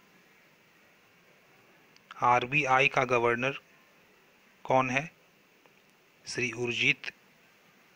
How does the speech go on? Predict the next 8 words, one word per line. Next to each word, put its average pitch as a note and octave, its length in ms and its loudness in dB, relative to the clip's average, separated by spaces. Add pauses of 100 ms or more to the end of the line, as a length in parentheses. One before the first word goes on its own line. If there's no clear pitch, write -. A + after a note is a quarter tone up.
(240)
पटेल, G#2+ 360 -2 (2250)
लोक C#3 300 2
लेखा C#3+ 200 2
समिति B2+ 400 -2
के - 120 0
अध्यक्ष B2+ 480 2 (1400)
मल्लिका A#2+ 500 2 (120)
अर्जुन, A2 380 -4